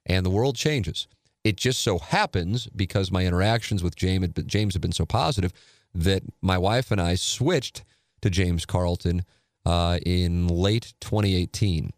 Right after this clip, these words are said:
And I'm telling you, if we had not, the odyssey that has been a flooded basement throughout all of this precipitation in Saint Louis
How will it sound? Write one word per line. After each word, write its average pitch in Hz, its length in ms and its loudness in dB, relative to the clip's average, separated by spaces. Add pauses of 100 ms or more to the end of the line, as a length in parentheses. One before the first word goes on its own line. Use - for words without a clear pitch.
(100)
And 85 120 2
I'm 78 120 0
telling 135 340 0
you, 120 180 2
if 87 160 0
we 107 140 4
had 113 140 2
not, 110 440 0 (340)
the 92 220 0
odyssey 98 720 0
that 90 220 0
has 101 260 0
been 92 280 0
a 92 120 0
flooded 101 460 -2
basement 95 480 -2
throughout 92 280 0
all 113 300 2
of 110 60 -8
this 113 140 -2
precipitation 113 760 -2
in 98 60 -2
Saint 101 320 0
Louis 87 340 0